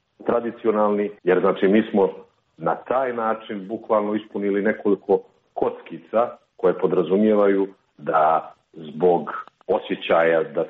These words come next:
sistem nije toliko jak da nekoga zaštiti, da se preuzima pravda u svoje ruke.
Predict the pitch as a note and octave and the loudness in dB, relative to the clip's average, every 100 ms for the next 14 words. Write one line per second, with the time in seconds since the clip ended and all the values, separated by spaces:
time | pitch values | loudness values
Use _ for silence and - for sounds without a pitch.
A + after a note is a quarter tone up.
0 | - F#2 - F2 F2 F2 - E2+ E2+ - | -4 -6 -2 -2 0 -2 0 -2 -2 0
1 | E2+ D#2 E2+ D#2+ - - - - D2+ C#2+ | 2 4 4 2 -2 -14 -14 -4 -2 -2
2 | - _ - E2 D2+ D#2 D2 - D#2+ - | -8 _ -6 -4 0 0 0 0 -2 -2
3 | G2 - G2+ F2 F2+ - - E2+ D#2 E2 | -2 0 0 0 -2 -4 0 0 0 0
4 | D#2 E2 E2 D2 D2+ - E2 F2+ F2+ F#2+ | 0 0 0 0 -4 -4 0 2 4 2
5 | F#2 - | 0 -4